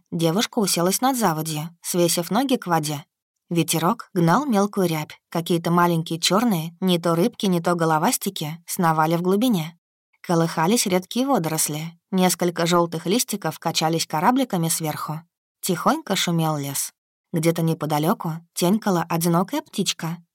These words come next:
жужжал жучок. Светило солнышко, и неспешно плыли по небу редкие облачка,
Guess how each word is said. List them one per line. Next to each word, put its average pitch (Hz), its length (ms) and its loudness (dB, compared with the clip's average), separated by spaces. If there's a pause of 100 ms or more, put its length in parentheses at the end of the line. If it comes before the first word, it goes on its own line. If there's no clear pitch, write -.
жужжал 175 520 2
жучок. 165 480 -4 (320)
Светило 175 440 0
солнышко, 175 680 -2 (100)
и 196 120 -2
неспешно 180 600 0
плыли 170 280 2
по 214 200 0
небу 165 460 -2
редкие 220 440 0
облачка, 156 540 -4